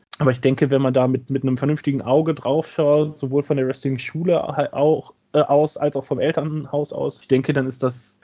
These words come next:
ist das in Ordnung. Und bei dem Beispiel jetzt mal, es gab ja damals auch in Japan, ähm, Kenny Omega hat ja mal gegen eine Siebenjährige gecatcht.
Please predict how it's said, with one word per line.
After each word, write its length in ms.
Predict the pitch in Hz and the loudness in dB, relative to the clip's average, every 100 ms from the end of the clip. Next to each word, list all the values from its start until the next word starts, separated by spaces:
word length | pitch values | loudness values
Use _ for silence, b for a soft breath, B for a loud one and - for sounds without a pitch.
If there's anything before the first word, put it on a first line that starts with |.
| - | -12
ist 140 | 127 | -2
das 160 | 151 143 | 0 0
in 100 | 135 | -2
Ordnung. 800 | 123 151 170 - 151 120 117 113 - | 2 2 0 -4 -2 0 0 -2 -8
Und 100 | - | -4
bei 120 | 123 | -2
dem 200 | 123 135 | 0 0
Beispiel 440 | 127 131 147 - 147 | 0 -2 -2 -4 -2
jetzt 180 | 143 151 | -2 -2
mal, 160 | 139 | -4
es 140 | 131 - | -4 -4
gab 180 | 131 | -4
ja 60 | 147 | -4
damals 320 | 131 131 127 | -4 -4 -8
auch 120 | - | -8
in 120 | 127 120 | -8 -4
Japan, 560 | 110 127 143 143 135 - | -4 -2 -4 -4 -6 -4
ähm, 360 | 120 123 123 123 | -2 -2 -2 -2
Kenny 220 | 139 135 | -4 -4
Omega 340 | 127 160 131 | -4 -4 -4
hat 140 | 120 123 | -4 -4
ja 80 | |
mal 180 | 123 117 | -4 -4
gegen 380 | 123 127 127 123 | -4 -4 -2 -4
eine 420 | 127 117 123 117 | -6 -4 -2 -2
Siebenjährige 720 | 117 151 180 123 113 113 113 | -2 0 2 2 0 -2 -4
gecatcht. 600 | 110 113 127 123 - - | -4 -4 -2 -2 -4 -18